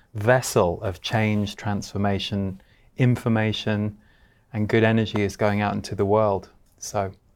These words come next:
so thank you everyone for tuning in. Recovering You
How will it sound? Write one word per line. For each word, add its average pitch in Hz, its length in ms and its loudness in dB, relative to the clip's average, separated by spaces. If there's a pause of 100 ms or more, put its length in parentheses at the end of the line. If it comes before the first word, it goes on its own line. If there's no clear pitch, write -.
(1200)
so 127 560 8
thank 139 340 2
you 139 80 8
everyone 123 300 6
for 120 100 -6
tuning 120 460 4
in. 107 340 2
Recovering 127 800 2
You 107 400 2